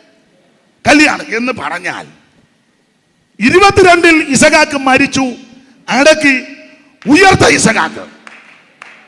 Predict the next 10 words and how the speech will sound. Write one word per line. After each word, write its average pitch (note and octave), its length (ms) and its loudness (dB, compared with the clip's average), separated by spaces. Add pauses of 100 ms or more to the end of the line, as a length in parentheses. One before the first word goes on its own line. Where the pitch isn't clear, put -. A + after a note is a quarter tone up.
(420)
ഉയർത്ത D4+ 400 4
ഇസഹാക്കുമായിട്ട് D4+ 760 0
യാക്കോ-, D4 520 0
അബ്രഹാം D4+ 640 -2
ഇങ്ങോട്ട് D4 260 -2
വരിക. C4 280 2 (1080)
ഒരൊറ്റ C#4 580 0
അധ്യായം D#4 600 -2
കഴിഞ്ഞ C#4+ 260 -4
ഉടനെ C4+ 400 -6